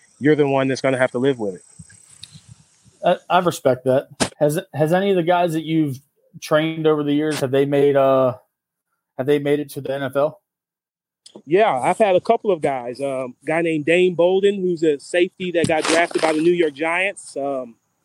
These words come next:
Speaker 1: a guy named Jacoby Durant, who got drafted by the L A Rams. I have a couple of guys that, I have about seven or eight guys that have made it to the N F L and, um,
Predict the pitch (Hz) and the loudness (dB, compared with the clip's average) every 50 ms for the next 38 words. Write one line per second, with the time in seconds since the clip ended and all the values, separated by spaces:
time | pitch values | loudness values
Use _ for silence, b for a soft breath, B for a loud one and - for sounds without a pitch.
0 | _ - - _ _ _ _ _ - 143 143 151 156 151 165 160 156 160 156 156 | _ -20 -20 _ _ _ _ _ -10 -6 -2 0 2 2 2 2 2 2 2 2
1 | 156 151 147 143 135 127 _ _ _ _ _ _ _ _ _ _ _ _ _ _ | 0 0 -2 -4 -6 -10 _ _ _ _ _ _ _ _ _ _ _ _ _ _
2 | _ _ - 156 147 - - 196 196 190 165 190 185 151 165 160 156 165 175 180 | _ _ -2 -2 -2 0 2 2 2 2 2 -2 -2 0 0 2 2 2 4 4
3 | 190 208 - _ _ _ - 180 160 170 160 147 143 160 165 175 170 - 175 156 | 2 2 0 _ _ _ -4 -2 0 0 0 0 0 2 2 2 2 0 -2 -2
4 | 156 160 160 156 147 143 - - 156 175 180 175 170 160 151 160 165 175 185 190 | -2 0 0 0 -2 -4 -6 -4 -2 0 0 0 0 0 -2 -2 -4 -2 -2 -4
5 | 190 202 208 - - - _ _ _ _ _ _ _ _ - 156 202 240 220 - | -4 -6 -10 -12 -16 -20 _ _ _ _ _ _ _ _ -2 0 0 0 0 0
6 | - 233 - 226 208 180 156 175 175 170 165 165 151 - - 156 - - _ _ | -2 -2 0 0 -2 -2 0 0 2 2 2 2 0 0 0 -2 -2 -4 _ _
7 | _ _ _ _ _ _ _ - - 180 196 208 185 196 190 175 - _ _ - | _ _ _ _ _ _ _ -8 -8 -6 -4 -2 0 0 0 0 -2 _ _ -20
8 | - - - 208 190 202 190 180 185 185 170 160 180 170 180 180 170 180 165 143 | -6 0 0 2 2 2 2 2 2 2 0 0 0 0 0 0 0 0 0 0
9 | 170 175 175 170 165 - - 170 156 165 170 165 165 - - 165 160 170 175 180 | 2 2 2 0 0 -2 -4 -2 -2 0 0 0 0 -2 -2 -2 -2 -2 0 0
10 | 170 151 147 147 147 147 147 143 139 135 131 | -2 -2 -2 -2 -2 -2 -2 -4 -4 -6 -10